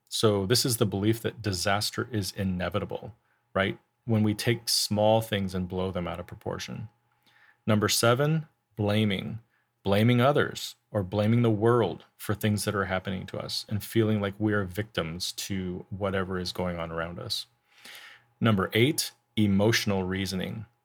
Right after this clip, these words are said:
This one's super dangerous. Allowing your emotions to define what is real and what is not.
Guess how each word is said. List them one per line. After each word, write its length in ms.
This 180
one's 220
super 380
dangerous. 500
Allowing 500
your 160
emotions 880
to 120
define 540
what 120
is 200
real 320
and 160
what 120
is 200
not. 400